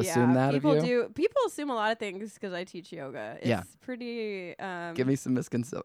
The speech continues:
Speaker 2: <laughs> a misconception.
Speaker 1: Oh, gosh.
Speaker 2: I can't even spit that out.
Speaker 1: Um, I think, like, which I don't do anymore, but, like,
Speaker 2: Yeah.
Speaker 1: when I was smoking, like, I had a cigarette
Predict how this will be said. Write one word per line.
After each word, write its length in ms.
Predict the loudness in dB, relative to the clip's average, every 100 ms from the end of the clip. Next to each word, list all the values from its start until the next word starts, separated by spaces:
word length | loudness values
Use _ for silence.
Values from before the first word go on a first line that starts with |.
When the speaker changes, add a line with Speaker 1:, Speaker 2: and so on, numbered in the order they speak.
| -6
Speaker 2:
<laughs> 640 | -4 -4 -4 -2 -2 -2
a 80 | -2
misconception. 760 | 0 0 -2 -4 -6 -2 0 0
Speaker 1:
Oh, 360 | 4 6 6
gosh. 500 | 6 4 2 2 2
Speaker 2:
I 120 | 0 0
can't 260 | 0 0 0
even 220 | 0 -4
spit 280 | -2 -2 2
that 180 | 2
out. 240 | 4 4 2
Speaker 1:
Um, 720 | 0 0 -2 -2 -6 -8 -14 -16 _ _ _ _ _ _ _ _ _ _ _ _ -10
I 60 | -6
think, 300 | -6 -6 -2
like, 260 | -2 0
which 160 | 0 2
I 80 | 4
don't 380 | 2 0 -6
do 340 | -4 -2 0 -2
anymore, 440 | -4 -4 -4 -4
but, 200 | -4 -4
like, 300 | -4 -4 0
Speaker 2:
Yeah. 120 | 0
Speaker 1:
when 120 | 0 -4
I 100 | -6
was 320 | -8 -12 -20 -14
smoking, 460 | -10 -8 -8 -10 -14 _ _ -10
like, 200 | -6 -6
I 60 |
had 140 | -4 -6
a 60 |
cigarette 420 | -4 -4 -2 -4